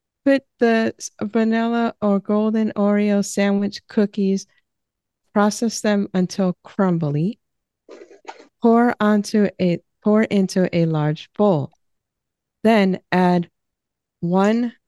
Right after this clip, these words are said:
eight ounce package of softened cream cheese. That's, you'll do this in a stand mixer. So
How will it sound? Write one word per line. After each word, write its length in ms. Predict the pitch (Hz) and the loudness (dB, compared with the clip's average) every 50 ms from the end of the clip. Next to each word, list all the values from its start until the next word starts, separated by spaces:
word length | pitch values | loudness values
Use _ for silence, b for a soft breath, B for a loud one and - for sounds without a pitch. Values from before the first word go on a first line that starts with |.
| _ _ _ _ _ _ _ _ _ - | _ _ _ _ _ _ _ _ _ 0
eight 220 | 190 202 208 220 | 2 2 2 2
ounce 320 | 226 226 233 233 - - - | 2 0 0 -2 -4 -8 -14
package 720 | _ - - 185 170 170 170 - - 180 175 175 - - - _ _ _ _ _ _ _ _ _ _ _ - | _ -8 -4 -2 -2 -2 -2 -2 -2 -2 -2 -2 -4 -10 -18 _ _ _ _ _ _ _ _ _ _ _ -4
of 160 | - 170 165 | -2 -2 -2
softened 540 | - - - 170 165 175 - 233 220 202 208 | -2 -2 -2 -2 -2 -2 -2 -4 -4 -4 -4
cream 320 | - - 185 180 175 170 170 | -4 -2 0 0 0 0 -2
cheese. 560 | - - - 160 147 135 131 139 - - _ _ _ _ _ _ _ _ _ _ _ _ _ - - _ - - - - - - _ _ - _ - | -4 -4 -4 -2 -2 -2 -6 -8 -10 -16 _ _ _ _ _ _ _ _ _ _ _ _ _ -20 -20 _ -20 -20 -20 -20 -20 -20 _ _ -20 _ -4
That's, 320 | 185 185 185 - - - | -2 0 0 -2 -4 -6
you'll 220 | - 185 190 190 185 | -4 0 0 0 0
do 200 | - 214 202 196 | 0 0 0 0
this 240 | 202 202 190 - | 0 -2 -2 -2
in 120 | 202 190 170 | -2 -2 -2
a 80 | 160 | -2
stand 480 | 160 - - - 170 160 160 160 156 151 | -4 -6 -6 -4 -2 -2 -2 -2 -2 -2
mixer. 340 | 143 143 - - - 139 139 | -4 -6 -8 -8 -8 -8 -8
So 380 | - - - 165 156 151 147 | -8 -6 -4 -2 -2 -2 -2